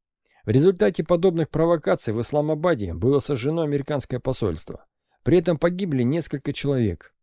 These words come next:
Жители Калькутты забросали камнями американское консульство и сожгли все автомобили с дипломатическими номерами.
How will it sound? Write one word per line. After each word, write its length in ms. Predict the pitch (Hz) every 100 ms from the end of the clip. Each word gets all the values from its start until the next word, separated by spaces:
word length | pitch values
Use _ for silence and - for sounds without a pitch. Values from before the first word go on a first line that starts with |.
| _ _
Жители 360 | 117 180 190 175
Калькутты 720 | 196 180 - 233 - 85 - _ -
забросали 560 | 131 147 175 208 190
камнями 480 | 165 170 185 185 170
американское 580 | 165 156 180 165 - 160
консульство 640 | - 123 - 71 - - - _
и 80 | 147
сожгли 340 | 185 151 190
все 240 | 185 - 165
автомобили 560 | 143 151 147 165 170
с 80 | 131
дипломатическими 880 | 127 127 139 139 139 120 - 123 120
номерами. 520 | 120 117 90 76